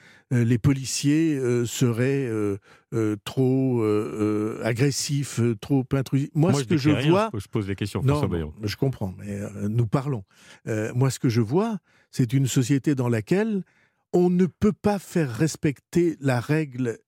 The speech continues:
Speaker 1: et la sécurité simplement parce que, euh, l'action publique ne peut pas ind-,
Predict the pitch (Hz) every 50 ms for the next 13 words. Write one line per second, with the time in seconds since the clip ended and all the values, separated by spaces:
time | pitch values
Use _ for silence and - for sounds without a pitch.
0 | _ _ - 151 139 139 139 117 117 107 - - 143 113 - - 127 110 117 104
1 | - - 160 196 214 - _ _ _ _ _ _ - - - 180 180 160 - 139
2 | 131 143 190 226 - - 160 - - - - - 214 233 233 220 _ _ _ _
3 | _ _ _ - 131 127 123 120 135 160 147 - - 190 160 - 151 135 135 190
4 | 240 - - 151 147 143 - - 139 - 208 220 233 214 175 180 170